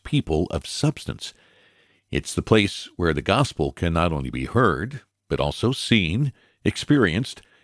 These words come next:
and absorbed in a comprehensive community in which Christ is Lord.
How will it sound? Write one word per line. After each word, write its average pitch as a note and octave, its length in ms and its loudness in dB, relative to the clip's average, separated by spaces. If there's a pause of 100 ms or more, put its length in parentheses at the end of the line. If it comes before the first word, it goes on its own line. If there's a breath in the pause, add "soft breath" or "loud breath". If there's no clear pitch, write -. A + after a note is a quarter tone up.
(100)
and A2 160 4
absorbed A2 720 2
in G#2 180 0
a G2 60 -2
comprehensive D#2 840 -4
community F#2+ 520 4
in F#2 120 0
which G2+ 180 -2
Christ E2 340 -2
is A#2 160 2
Lord. C3+ 400 0